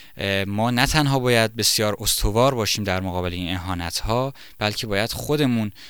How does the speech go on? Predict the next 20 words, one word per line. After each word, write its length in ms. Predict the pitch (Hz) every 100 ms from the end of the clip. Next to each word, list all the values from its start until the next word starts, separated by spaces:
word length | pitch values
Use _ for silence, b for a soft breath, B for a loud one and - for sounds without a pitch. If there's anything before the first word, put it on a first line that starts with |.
| B B -
اه، 380 | 98 95 90 85
توپ 320 | - 117 107
و 20 |
میدان 540 | 104 98 101 117 127
رو 300 | 110 101 95 98
در 180 | - 87
دست 380 | 90 117 143 -
بگیریم 440 | 151 139 139 143 117
و، 260 | 101 95 - B B -
اه، 120 | 104
ما 260 | 110 127 147
شروع 280 | - 107 101
کننده 360 | 101 95 90
یک 260 | 92 95 -
جریان، 520 | 92 87 90 107 113
اه، 720 | 107 101 - - - - 98
بزرگ 500 | 95 120 - 107 107
و 60 | 101
زیبا 380 | 92 90 92 85
باشیم. 360 | - - -